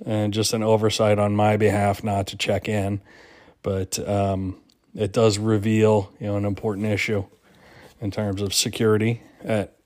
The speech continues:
you know, many facilities, and simply in terms of, you know, making sure that you have all your, your I's crossed and your T's dotted, so to speak,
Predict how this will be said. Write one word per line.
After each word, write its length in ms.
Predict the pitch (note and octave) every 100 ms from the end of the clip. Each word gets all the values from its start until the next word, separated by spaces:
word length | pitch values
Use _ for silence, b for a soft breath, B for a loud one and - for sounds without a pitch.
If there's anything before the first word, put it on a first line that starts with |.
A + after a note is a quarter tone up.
| -
you 80 | A2+
know, 100 | G2+
many 240 | G#2 G#2
facilities, 800 | F#2+ A2 G#2 G2 G2 A#2+ - - _ B B B B B
and 240 | A2 A2
simply 320 | - C#3+ C#3+
in 100 | C3
terms 440 | A2 A2+ B2+ C3 A#2+
of, 360 | A#2 G#2+ - -
you 80 | G#2+
know, 160 | A2
making 360 | G#2+ A2+ A2+ A#2
sure 300 | - A2+ A#2
that 160 | A2+ G2+
you 100 | G2+
have 240 | G#2+ G#2+
all 200 | G#2+ A2
your, 280 | A2+ A2 - b b b b b b b b
your 180 | A2 G#2+
I's 260 | A2 A2
crossed 420 | - A#2 A2 A2+ A#2
and 120 | A2
your 80 | G#2
T's 320 | - A#2 A2
dotted, 440 | A2+ G#2+ A2 G#2+
so 220 | - A2+
to 80 | G#2+
speak, 480 | A2 B2 B2+ - -